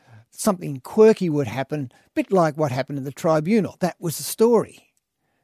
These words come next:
Um, so, and I was getting good feedback. I was good, getting great connection. Like Flash, for instance,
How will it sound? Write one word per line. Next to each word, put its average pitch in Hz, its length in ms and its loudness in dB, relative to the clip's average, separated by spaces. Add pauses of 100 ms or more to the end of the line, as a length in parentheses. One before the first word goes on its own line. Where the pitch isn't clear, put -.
(400)
Um, 151 480 -6
so, 190 460 2 (1400)
and 190 180 -2
I 180 60 4
was 170 120 0
getting 311 260 0 (180)
good 254 160 -2
feedback. 220 480 -4 (160)
I - 60 -10
was 160 100 -6
good, - 440 -12
getting 185 280 -4
great 165 240 -2 (220)
connection. 156 480 -6
Like 127 240 -12
Flash, 196 400 -4
for 143 180 -12
instance, 131 540 -10